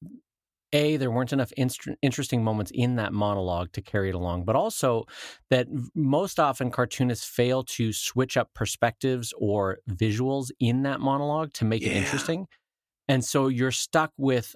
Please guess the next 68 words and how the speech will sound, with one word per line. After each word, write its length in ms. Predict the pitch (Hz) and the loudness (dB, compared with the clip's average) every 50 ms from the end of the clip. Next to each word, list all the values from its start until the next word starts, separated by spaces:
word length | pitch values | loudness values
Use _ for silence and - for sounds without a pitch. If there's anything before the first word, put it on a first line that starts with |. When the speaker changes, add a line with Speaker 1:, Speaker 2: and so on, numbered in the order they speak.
| - - | -4 -2
Speaker 1:
I, 100 | 135 135 | 0 0
I'm 100 | 139 135 | 0 0
trying 140 | - 185 190 | 0 0 -2
to 60 | 170 | 0
think 140 | - 175 143 | 0 -2 0
of, 60 | 135 | 0
like, 100 | 135 101 | 0 0
a, 60 | 117 92 | 0 -2
you 160 | - 147 147 156 | 0 0 2 2
know, 140 | 175 175 | 2 2
a, 160 | - 143 135 131 - | 2 2 2 0 0
a 60 | 151 | -2
cartoonist 440 | - - 196 - - 196 185 151 - | 0 0 0 2 2 0 0 0 0
that 100 | 123 117 | 0 2
I 60 | 113 | 2
never 240 | 110 117 113 117 110 | 2 2 2 2 2
resonated 400 | 110 107 104 104 104 101 98 98 | 2 2 2 0 0 -2 0 0
with 240 | 92 98 - - 101 | -2 -2 -2 -2 -4
was 120 | 92 - | -4 -2
Pfeiffer. 480 | - 101 95 92 - 123 120 120 - - | 0 -2 -2 0 0 -2 -2 -2 -2 -2
Um, 400 | 123 104 95 92 92 92 - - | -2 0 0 0 -2 -4 -6 -4
you 120 | 110 113 113 | 0 0 0
know, 120 | 117 117 | 2 0
Char-, 240 | 110 - - 123 113 | -2 0 0 0 0
uh, 220 | 110 110 110 107 - 107 104 101 | 0 0 -2 -2 -2 -2 -2 -2
uh, 20 | |
Jules 220 | 98 - 127 123 120 131 | 0 2 2 4 4 4
Speaker 2:
Mm-hmm. 40 | 127 | 2
Speaker 1:
Pfeiffer, 400 | 107 104 - - 117 110 113 139 127 | 0 0 -2 -2 -4 -4 -2 0 2
Speaker 2:
Mm-hmm. 200 | 120 110 117 127 | 2 4 4 4
Speaker 1:
Brad? 260 | 120 107 104 113 113 - | 2 2 0 0 -4 -4
Speaker 2:
Yeah. 180 | 82 80 - - - - _ - | -4 -4 -4 -4 -8 -14 _ -2
Speaker 1:
'Cause 80 | - 131 | 2 4
he 60 | 165 | 4
Speaker 2:
Yeah. 60 | 175 | 4
Speaker 1:
would 80 | 190 196 | 4 4
often 180 | 220 214 220 190 | 2 0 0 0
have 240 | 165 156 143 123 | 0 0 -2 -2
characters 380 | - - 147 143 - 143 135 110 | 0 0 0 0 0 0 -2 0
just 160 | 120 123 107 | 0 0 2
monologuing. 640 | 113 110 113 127 135 131 113 104 104 101 101 113 - | 2 2 2 2 2 2 2 2 2 2 0 -2 2
And, 240 | 139 135 135 135 - - | 2 2 2 2 0 -2
uh, 80 | 139 135 139 147 139 - | -4 -4 -4 -4 -2 0
to 140 | - 160 | 2 4
his 160 | 131 127 107 - | 4 4 2 2
credit, 340 | - 208 208 180 139 117 | 2 2 4 4 2 0
he 100 | 98 139 | 0 0
would 120 | 131 131 131 | 0 2 0
at 80 | 131 | 0
least 200 | 131 151 143 - - | 0 -2 -2 0 0
have 120 | 135 120 | 0 2
them 140 | 123 107 101 | 2 0 2
doing 240 | 113 117 117 107 92 | 2 2 2 2 2
ballet 460 | 104 98 92 92 95 101 104 107 104 | 2 2 2 2 2 2 2 2 0
or 80 | 98 95 | 0 -2
something 440 | - 104 92 87 - 98 92 95 - | -2 -2 -2 -2 0 -2 -2 -2 -4
i-, 40 | - | -4
in 160 | 123 113 - | -4 -4 -2
the, 100 | 143 117 | 0 0
in 60 | 101 | 2
Speaker 2:
Right. 300 | 98 95 95 - 101 101 | 2 2 0 0 0 -2
Speaker 1:
the 60 | 101 | -2
context 480 | - - 101 98 - - 120 113 - - | -2 -2 -2 -2 0 0 0 0 0 -2
of 120 | 117 - | -2 0
his 100 | 113 - | 0 -2
comic 360 | - 110 104 101 101 107 - - | 0 0 0 0 0 -2 -4 -2
or 80 | 101 | -2
whatever. 280 | 98 98 98 92 98 | -2 0 -2 -2 -4